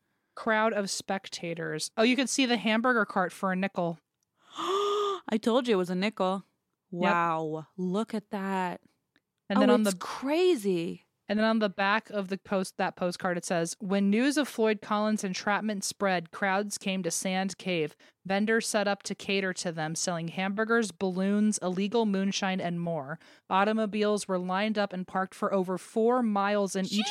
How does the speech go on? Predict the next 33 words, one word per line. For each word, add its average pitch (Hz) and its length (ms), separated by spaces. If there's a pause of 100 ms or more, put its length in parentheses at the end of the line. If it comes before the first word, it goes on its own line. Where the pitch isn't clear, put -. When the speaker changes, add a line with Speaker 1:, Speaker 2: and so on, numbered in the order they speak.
(100)
Speaker 2:
Jeez. 208 140
Speaker 1:
direction 180 560
on 175 280
all 196 320
roads 185 380
in 185 60
the 175 80
vicinity 175 500
leading 165 300
to 170 100
Sand 156 320
Cave." 127 420 (720)
Speaker 2:
Holy 359 1000
shit. 226 500 (460)
Speaker 1:
Whew. 427 240 (380)
Speaker 2:
I 233 60
guess 277 220
word 254 260
travels 214 540
even 202 460 (200)
back 190 240
then. 175 440 (1000)
Speaker 1:
I 240 100
mean, 254 240
if 233 220 (260)
i-, 233 260
in 226 260
the, 214 180
in 208 280
such 214 200
a 254 80
small 190 420
town 185 500